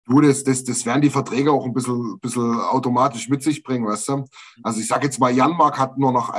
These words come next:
das eine Jahr, Ryan hat zwei Jahre, ähm, Brown muss man dann halt gucken, ne? Der hat das eine Jahr. Aber so diese Top Six, was wir immer so sagen,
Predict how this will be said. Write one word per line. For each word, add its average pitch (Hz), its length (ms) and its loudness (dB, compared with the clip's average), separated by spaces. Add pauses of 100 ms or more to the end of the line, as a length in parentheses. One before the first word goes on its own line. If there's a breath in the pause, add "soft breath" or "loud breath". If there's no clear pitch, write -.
das - 160 -10
eine 107 260 -2
Jahr, 104 320 0 (280 soft breath)
Ryan 139 400 4
hat 131 160 -2
zwei 123 300 -2
Jahre, 104 520 -4 (380)
ähm, 117 300 2
Brown 151 680 6
muss 147 160 2
man 139 120 4
dann 131 120 2
halt 131 160 0
gucken, 143 260 0
ne? 120 120 -2
Der 120 100 -2
hat 113 100 -6
das 107 120 -10
eine 117 240 -2
Jahr. 107 180 0
Aber 123 200 0
so 127 100 -2
diese 127 260 -2
Top 147 240 -2
Six, - 380 -4
was 143 180 -4
wir 143 180 0
immer 135 160 2
so 123 140 -2
sagen, 117 440 -2